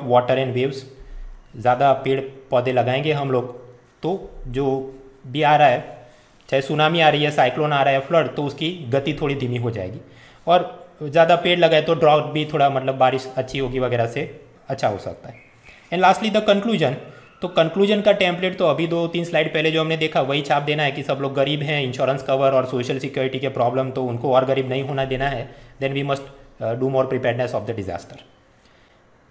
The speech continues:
यानी कि अगर आपने कंटिन्यूअसली तैयारी करके फिर एक साथ मेंस आंसर राइटिंग प्रैक्टिस करी, you will gain more like this। लेकिन ऐसा नहीं करते हुए ये जो मास हिस्टेरिया, सामूहिक पागलपन चल रहा है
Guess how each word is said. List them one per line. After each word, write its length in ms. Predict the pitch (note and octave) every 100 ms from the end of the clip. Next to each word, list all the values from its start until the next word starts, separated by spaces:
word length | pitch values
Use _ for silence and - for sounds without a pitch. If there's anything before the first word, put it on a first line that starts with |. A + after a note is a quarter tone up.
| _ _ _ A2
यानी 240 | C3+ F3+
कि 180 | F#3 G3
अगर 320 | D#3+ C#3 F3+
आपने 500 | D#3 D3+ D#3+ D#3 A#2+ - - - _ _ _ -
कंटिन्यूअसली 600 | B2+ B2+ C#3+ E3+ E3+ F3+
तैयारी 360 | D#3+ C#3+ D3+
करके 360 | D3 C3 - E3
फिर 180 | E3+ D3
एक 140 | D3+
साथ 180 | D3+ D3+ - - - - - -
मेंस 240 | C3 D3
आंसर 240 | D3+ C3 C#3
राइटिंग 260 | C3 C#3
प्रैक्टिस 360 | A#2+ A#2+ A#2 C3
करी, 300 | - D#3+ C#3+
you 80 | C3+
will 140 | C#3
gain 180 | B2+ D#3 - - - B2
more 140 | A#2+
like 180 | F#2+ G2
this। 160 | G2+ - - _ _ _ _ _ _ _ _ B2
लेकिन 520 | F3 B3+ F#3+ D3+ - - _ _ D3
ऐसा 300 | E3 A3+ G#3
नहीं 260 | E3+ G#3+
करते 320 | A3 G#3 -
हुए 380 | F#3 F3 C#3 B2 - - - A#2
ये 160 | C#3+
जो 140 | E3+ E3
मास 360 | C3 D#3 E3
हिस्टेरिया, 460 | D#3 D3 - D3 C#3
सामूहिक 440 | A#2+ C3 C3 D3
पागलपन 540 | - - C3 D#3+ F3 E3+
चल 160 | D#3+
रहा 160 | D#3+ D#3+
है 340 | A#2+ - -